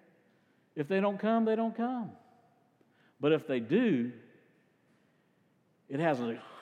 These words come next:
high probability of being a moment in their life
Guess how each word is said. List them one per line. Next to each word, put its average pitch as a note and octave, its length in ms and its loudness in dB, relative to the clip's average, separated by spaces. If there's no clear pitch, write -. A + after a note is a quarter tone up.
high G3 460 0
probability D3 920 0
of C3+ 180 -8
being C3+ 180 2
a A#2+ 60 2
moment D3+ 460 4
in C3 140 2
their D#3+ 180 2
life A2+ 460 0